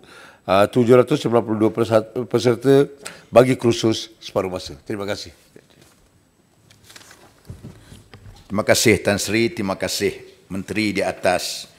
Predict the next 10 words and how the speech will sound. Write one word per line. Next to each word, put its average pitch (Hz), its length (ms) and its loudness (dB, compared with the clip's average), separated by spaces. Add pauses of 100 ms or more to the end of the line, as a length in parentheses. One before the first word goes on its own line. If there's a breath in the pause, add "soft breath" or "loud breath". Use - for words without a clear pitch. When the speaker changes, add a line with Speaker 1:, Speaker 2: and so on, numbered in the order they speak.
(420 soft breath)
Speaker 2:
jawapan 98 480 -2
yang 90 340 -6 (300)
diberikan 90 640 -2 (240)
kepada 87 320 -4
Dewan 92 320 0
ini. 92 160 -4 (720 soft breath)
Kerana - 320 -6
skim 135 480 0
latihan 117 560 4
yang 90 480 2